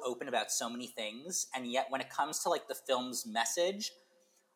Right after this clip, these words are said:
I think I wanted it to be a little more heavy-handed. 'Cause, like, even the, the musical has this triumphant number, "I am what, what I am," and you don't really see anything like that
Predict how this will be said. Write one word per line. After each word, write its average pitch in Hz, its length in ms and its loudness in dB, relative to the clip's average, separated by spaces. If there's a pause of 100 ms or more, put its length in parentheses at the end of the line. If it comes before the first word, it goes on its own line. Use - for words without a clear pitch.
I 151 80 0
think 202 220 -2
I 196 80 6
wanted 156 340 6
it 139 140 0
to 143 80 -2
be 123 140 -2
a 123 60 4
little 123 300 2
more 117 220 4
heavy-handed. 117 920 -2 (180)
'Cause, 160 160 4
like, 180 200 6
even 202 360 2
the, 156 80 0
the 139 160 -2
musical 131 480 2
has 117 500 4 (360)
this 131 220 4
triumphant 123 800 4
number, 131 460 6
"I 127 100 8
am 127 240 2
what, 120 140 0
what 113 100 6
I 104 80 8
am," 120 380 4 (540)
and 151 260 2
you 156 120 0
don't 226 160 4
really 170 260 6
see 156 600 4
anything 127 400 -2
like 113 260 0
that 110 260 2